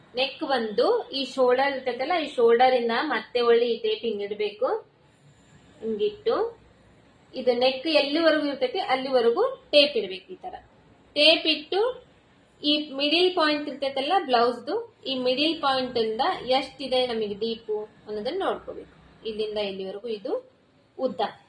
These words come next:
ಹ್ಮ್, ಆ, ಬ್ಯಾಕ್‌ದು ನೆಕ್‌ದು ಡೀಪ್ ಅಂದ್ರೆ ಯು-, ಎಂಟೂವರೆ ಇಂಚು, ಆ, ಉದ್ದ ಇದೆ. ಬ್ಯಾಕ್ ಡೀಪ್ ಬಂತು ಎಂಟೂವರೆ ಇಂಚು. ಇದಾದ್ಮೇಲೆ ಇವಾಗ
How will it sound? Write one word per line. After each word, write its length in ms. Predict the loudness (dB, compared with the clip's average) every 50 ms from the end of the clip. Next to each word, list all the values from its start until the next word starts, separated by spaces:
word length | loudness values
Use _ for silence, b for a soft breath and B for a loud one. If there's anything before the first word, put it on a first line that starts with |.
| _ _ _ _ _ _
ಹ್ಮ್, 260 | -12 -10 -8 -6 -6 -6
ಆ, 320 | -6 -4 -4 -4 -4 -4 -8 -10 -10 -6 -2
ಬ್ಯಾಕ್‌ದು 500 | -2 -2 -2 -2 -2 -2 0 0 0 0
ನೆಕ್‌ದು 540 | 0 -2 -4 -4 -6 -8 -4 -2 0 0 0 -2 -6 -6
ಡೀಪ್ 560 | -4 -4 -4 -4 -6 -12 -20 -20 _ _ -10
ಅಂದ್ರೆ 380 | -8 -6 -4 -2 -2 -2 2 4
ಯು-, 260 | 4 2 2 0 0
ಎಂಟೂವರೆ 580 | 0 0 0 0 0 0 2 2 2 2 2
ಇಂಚು, 320 | 0 -2 -2 -4 -4 -6 -6 -6 -6 -8 -12 -12
ಆ, 180 | -10 -8 -8 -8
ಉದ್ದ 260 | -8 -8 -10 -8 -8
ಇದೆ. 480 | -8 -8 -8 -8 -10 -12 -14 -14 -16 -20 _ _ _ _ _ _ _ _ _ _ _ _ _ _ _ _ _ _ _ _ _ _ _ -6
ಬ್ಯಾಕ್ 380 | -2 -2 -2 -2 -4 -8 -12
ಡೀಪ್ 220 | -12 -12 -12 -8 -8
ಬಂತು 640 | -8 -8 -8 -10 -8 -8 -6 -6 -8 -10 -12 -18 -18 -12
ಎಂಟೂವರೆ 640 | -10 -8 -8 -8 -8 -8 -8 -6 -4 -4 -4 -4 -6
ಇಂಚು. 340 | -10 -14 -16 -18 -20 -20 -20 _ _ _ _ _ _ _ _ _ _ _ _ _ _ _ _ _ _ _ _ _ _ _ _ _ _ _ _ _ _ _ _ _ _ _ _ _ _ _ _ _ -20 _ _ _ _ _ _ _ -12
ಇದಾದ್ಮೇಲೆ 800 | -6 0 2 4 4 4 4 2 0 -2 -2 -2 -2 -2 -4 -4
ಇವಾಗ 220 | 2 4 4 4